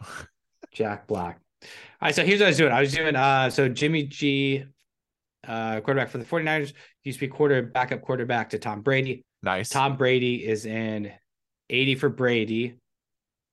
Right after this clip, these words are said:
Speaker 1: Perfect.
Speaker 2: So Tom Brady to Susan Sarandon, Susan Sarandon to Tom Hanks,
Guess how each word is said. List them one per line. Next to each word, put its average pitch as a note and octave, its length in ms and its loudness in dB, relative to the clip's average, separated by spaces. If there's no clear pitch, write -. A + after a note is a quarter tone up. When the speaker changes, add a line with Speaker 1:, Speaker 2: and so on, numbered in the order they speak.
Speaker 1:
Perfect. F2+ 420 -10
Speaker 2:
So A2 140 -2
Tom C#3 400 0
Brady C3 520 0
to A2+ 680 -2
Susan C#3+ 440 -2
Sarandon, A#2+ 840 -2
Susan C#3 440 -2
Sarandon B2+ 680 2
to A2 160 0
Tom B2+ 380 -4
Hanks, - 600 -6